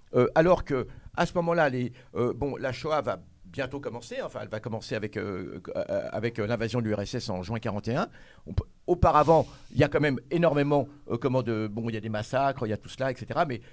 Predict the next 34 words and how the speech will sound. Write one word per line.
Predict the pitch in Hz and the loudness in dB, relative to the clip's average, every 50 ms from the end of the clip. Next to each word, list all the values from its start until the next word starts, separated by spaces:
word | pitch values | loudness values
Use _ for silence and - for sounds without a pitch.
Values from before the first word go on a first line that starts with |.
| - - - - | -20 -14 -10 -8
la | 107 | -8
Shoah | - - 131 110 | -4 -2 -2 -2
en | 107 | -2
tant | 110 104 | -4 -6
que | 101 | -4
telle. | - 180 226 277 - - - - - - _ - | -2 -2 -2 -2 -4 -10 -20 -20 -20 -12 _ 2
Et | 214 214 180 143 - - - - - - - _ _ - - _ _ _ _ - - _ | 4 6 6 6 4 0 -10 -20 -20 -20 -20 _ _ -20 -20 _ _ _ _ -20 -8 _
au | - 156 | 0 2
moment | 156 175 196 220 220 | 4 4 6 6 4
donc | 202 165 220 220 190 - | 4 2 0 -2 -4 -4
où | 160 | -4
la | 143 143 | -2 -2
Shoah | 120 - - 214 226 196 | -2 0 2 4 4 4
est | - - | 4 2
en | 123 | -2
train | - 147 | -4 -4
de | 139 | -4
se | - 139 | -4 -4
mettre | 127 123 - | -4 -4 -4
en | 151 - | -4 0
place, | - 196 180 151 - - | 2 4 4 4 2 -2
où | |
la | 117 117 | -6 -6
Shoah | 110 - 151 143 | -6 -4 -4 -4
devient, | 135 117 123 139 - - - - - | -2 -2 -4 -6 -6 -10 -16 -16 -4
eh | - | 2
ben, | 185 175 160 - - | 6 6 6 6 4
la | 135 156 156 | 2 0 2
seule | - - 254 | 4 4 4
préoccupation | - - 226 196 185 - 180 - 156 - 156 | 4 4 2 2 0 -2 -2 -4 -4 -4 -4
de | 135 117 | -6 -4
Ben | 117 123 | -4 -4
Gourion, | 113 110 107 113 135 196 339 - - - - - - - - - - - _ - | -4 -4 -4 -4 -6 -8 -10 -12 -18 -20 -20 -20 -20 -20 -20 -20 -20 -20 _ -14
c'est | - - - 302 302 302 311 - - | -10 -2 2 4 4 4 2 0 -6